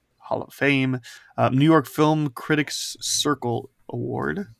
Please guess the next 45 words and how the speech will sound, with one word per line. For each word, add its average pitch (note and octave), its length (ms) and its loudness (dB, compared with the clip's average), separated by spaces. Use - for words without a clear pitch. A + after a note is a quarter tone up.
nominated A2+ 480 -2
for B2 80 -6
Best A#2+ 260 -4
Film, C#3+ 400 0
won D#3 320 0
Best B2 220 -2
Actress A#2 580 -10
for - 80 -20
Katharine - 280 -12
Hepburn, C#3+ 340 2
uh, B2 440 6
was B2+ 200 2
named C3+ 200 2
third D3+ 240 0
best C#3+ 200 0
film D3+ 160 0
of C#3 60 0
the C3+ 80 2
year C#3+ 160 2
by C3 100 2
Film A#2+ 280 -2
Daily D#3+ 440 2
in B2 200 -4
nineteen C3+ 320 -2
ninety-five. B2 640 2
Nineteen F#3 280 4
ninety-five C3+ 420 4
is B2 100 -8
when B2 80 -2
it A#2 60 -8
was A#2+ 120 -8
inducted A#2 420 -8
into A#2+ 120 -12
the A2+ 120 -8
Library A2+ 360 -8
of A#2 40 -14
Congress, - 560 -18
National - 300 -12
Film - 180 -12
Registry. - 420 -12
In D#3+ 200 6
nineteen F3+ 280 6
ninety-eight, F3 540 4
this C3 180 -2
was, B2 200 0